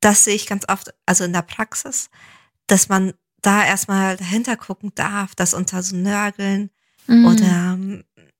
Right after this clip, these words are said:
Speaker 1: bissigen Kommentaren oder vielleicht auch Spitzen gar nicht eine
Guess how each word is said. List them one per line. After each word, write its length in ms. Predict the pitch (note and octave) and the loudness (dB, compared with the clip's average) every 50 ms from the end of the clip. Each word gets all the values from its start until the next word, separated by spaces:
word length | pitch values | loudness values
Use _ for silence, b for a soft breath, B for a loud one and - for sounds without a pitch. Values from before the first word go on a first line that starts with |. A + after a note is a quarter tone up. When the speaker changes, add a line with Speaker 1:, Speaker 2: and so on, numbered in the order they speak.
| _ | _
Speaker 1:
bissigen 340 | - A3 - - A#3 G#3+ A3 | 2 2 4 4 2 0 -2
Kommentaren 1000 | A3+ - - G#3+ G#3+ G#3+ G#3+ - - - G3 G3+ G3+ G3+ G3 G3+ G3 G3 F#3+ F#3 | -4 -4 -4 -4 -4 -4 -6 -8 -8 -4 -4 -2 0 0 0 -2 -2 -2 -4 -4
oder 220 | D3 F3+ F3+ F#3 | -4 -4 -6 -6
vielleicht 480 | - - - G3+ G3+ G3+ G3+ F#3+ - - | -6 -8 -10 -8 -6 -6 -6 -8 -6 -6
auch 120 | A#3+ A#3+ | -4 -4
Spitzen 720 | - - - _ B3 A#3+ - - - - A#3 A3+ A#3 A3 _ _ _ G#3 - | -4 -6 -4 _ -4 -2 0 0 0 0 -2 -6 -12 -12 _ _ _ -2 0
gar 180 | G3 F#3 G3 | 2 2 4
nicht 220 | G#3+ G#3+ A3 - - | 2 2 0 -2 -2
eine 260 | G#3 G3 F#3+ F#3+ - | -2 0 0 -2 -4